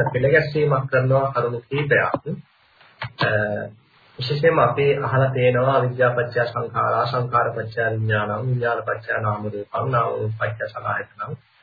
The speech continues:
ඔය විදිහට පෙළ ගස්සපු ඒ සම්ප්‍රදායික, අ, අතරම සූත්‍ර දේශනා ගණනාවකම භාගතුන් වහන්සේ විස්තර කරන ඒ පටිච්චසමුප්පාදය අපි හුඟක් දෙනෙක් අහලා තියෙනවා.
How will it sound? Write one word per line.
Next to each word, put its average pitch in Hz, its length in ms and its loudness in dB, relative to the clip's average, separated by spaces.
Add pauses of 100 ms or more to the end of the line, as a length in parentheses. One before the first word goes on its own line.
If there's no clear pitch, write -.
(180)
ඔය 143 120 6
විදිහට 147 380 4
පෙළ 131 200 6
ගස්සපු 135 480 2 (480)
ඒ 135 220 2
සම්ප්‍රදායික, 127 840 2 (800)
අ, 107 80 0 (840)
අතරම 123 300 2 (200)
සූත්‍ර 131 300 0
දේශනා 123 360 4
ගණනාවකම 131 680 2
භාගතුන් 123 480 -2
වහන්සේ 120 400 -4
විස්තර 107 340 -2
කරන 127 300 -2 (760)
ඒ 120 120 4
පටිච්චසමුප්පාදය 143 1120 2 (720)
අපි 139 180 0
හුඟක් 127 280 2
දෙනෙක් 110 240 0
අහලා 107 240 0
තියෙනවා. - 280 -12